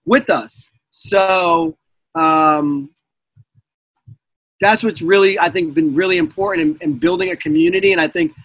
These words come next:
as Field Trip goes into, uh, the next community, um, people will say, "Oh, that was that restaurant that was there." And I know if we have a hurricane, a tornado,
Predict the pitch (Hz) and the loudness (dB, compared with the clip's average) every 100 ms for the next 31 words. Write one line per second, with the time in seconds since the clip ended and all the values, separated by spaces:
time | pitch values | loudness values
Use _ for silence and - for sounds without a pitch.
0 | _ - 175 - 196 196 - 185 131 185 | _ -2 -2 0 0 0 2 -2 0 2
1 | 180 160 165 - 196 185 170 156 - - | 2 0 -4 -6 -2 4 4 2 -4 -20
2 | _ 160 156 160 160 185 175 - 175 196 | _ -2 0 0 0 0 -2 -6 -4 0
3 | 233 208 165 156 165 - _ _ - 160 | 2 4 4 4 2 -6 _ _ -4 0
4 | 160 151 143 139 147 _ _ - 220 196 | 0 0 -2 -4 -8 _ _ -2 -2 2
5 | 202 175 202 196 - 226 233 233 254 240 | 0 0 -4 -4 0 0 2 2 2 0
6 | 233 202 214 - 208 190 196 180 147 185 | 0 0 -2 0 -2 0 -4 -2 -4 -2
7 | 175 175 180 196 202 202 196 185 170 - | 0 0 0 2 2 4 2 0 -2 -2
8 | 208 214 - 196 185 - 170 175 202 202 | 0 0 0 -4 -4 -6 -4 -2 0 2
9 | 196 180 165 | 2 2 -2